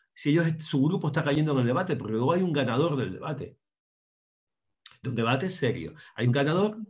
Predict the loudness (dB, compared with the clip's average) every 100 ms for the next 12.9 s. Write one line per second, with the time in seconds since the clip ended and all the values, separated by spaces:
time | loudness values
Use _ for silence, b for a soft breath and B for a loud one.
0 | B B -6 -4 -2 0 2 0 0 -2
1 | -4 0 2 2 -2 -4 -4 -2 -6 -2
2 | 0 2 2 0 -2 0 2 2 0 -2
3 | -2 0 -2 -6 _ b b -10 -4 -2
4 | 0 2 2 0 -2 -2 -4 -2 -2 2
5 | 2 0 -2 -4 -2 -2 0 -2 -2 B
6 | B -2 0 0 -4 -4 -4 -2 -2 -2
7 | -4 -6 -2 0 0 0 -2 -4 -4 -8
8 | b b b -4 -4 -2 -2 -2 2 2
9 | 2 0 0 0 -2 -4 _ _ _ _
10 | _ _ -2 0 -2 -2 0 2 2 0
11 | -4 -8 -10 -16 _ -8 -6 -4 -2 0
12 | -2 -2 -4 -2 0 4 4 2